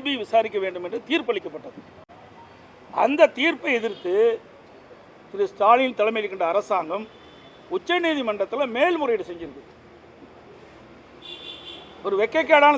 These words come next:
செயல். உயர்நீதிமன்றமே தானா முன் வந்து சி பி ஐ விசாரிக்க வேண்டும் என்று தீர்ப்பளித்த பிறகும் ஏன் உச்சநீதிமன்றத்தில்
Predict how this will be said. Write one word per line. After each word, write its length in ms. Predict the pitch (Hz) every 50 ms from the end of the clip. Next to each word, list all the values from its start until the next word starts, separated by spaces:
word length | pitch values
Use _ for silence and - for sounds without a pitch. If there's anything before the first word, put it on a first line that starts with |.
| - -
செயல். 240 | 214 180 160 - - - - - - - - - - - - - - - - 160 - - - - 175 - - - - - - - - - 160 160 160 156 - - - - - - - - - - - - - - - - 143
உயர்நீதிமன்றமே 800 | 170 190 233 262 269 277 285 285 285 285 277 269 277 269 285 294 277 226 254
தானா 220 | 254 269 277 285 285 277
முன் 200 | 269 269 277 277 285
வந்து 200 | 277 277 311 330 349 330 269 - - - - - - - - - - - - - - - - - - - - - - - - - - - - - - -
சி 100 | - 233 269 269
பி 80 | 277
ஐ 80 | 269 233
விசாரிக்க 380 | 233 - 254 262 269 277 240 262 254 254
வேண்டும் 260 | 254 262 262 285 277 269
என்று 220 | 262 262 254 262 254 233 208 175 - - - - - -
தீர்ப்பளித்த 520 | 190 254 330 339 302 254 311 285 226 262 247 226
பிறகும் 400 | 214 202 190 180 214 240 233 226 226 - - - - - - - - - - - - - - - - - 160 190 220 240
ஏன் 240 | 262 277 294 311 294 262 - - - -
உச்சநீதிமன்றத்தில் 840 | - - 277 247 247 226 214 202 196 190 196 175 - 185 220 -